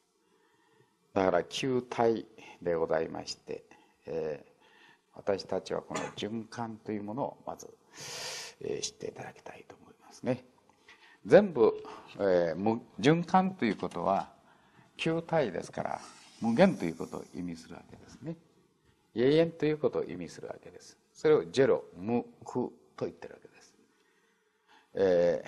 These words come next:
ー、循環するものには終わりがないということでございますね。だから、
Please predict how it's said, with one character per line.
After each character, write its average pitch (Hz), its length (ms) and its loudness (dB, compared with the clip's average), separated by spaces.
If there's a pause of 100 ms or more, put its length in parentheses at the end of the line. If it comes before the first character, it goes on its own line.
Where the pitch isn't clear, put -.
(180)
ー、 - 40 -6
循 135 180 4
環 143 200 6
す - 100 -4
る 131 100 0
も 131 80 0
の 117 120 -2
に 82 80 -4
は 80 100 0
終 82 80 0
わ 98 60 -4
り 120 80 -10
が 131 120 -10
な 113 140 -6
い 143 80 -4 (220)
と 67 60 -14
い 65 60 -12
う - 80 -20
こ - 80 -20
と - 80 -12
で - 120 -20
ご - 140 -20
ざ - 60 -20
い - 120 -20
ま - 60 -20
す - 120 -20
ね。 139 180 -10 (1200)
だ 101 100 2
か 92 80 2
ら、 85 180 0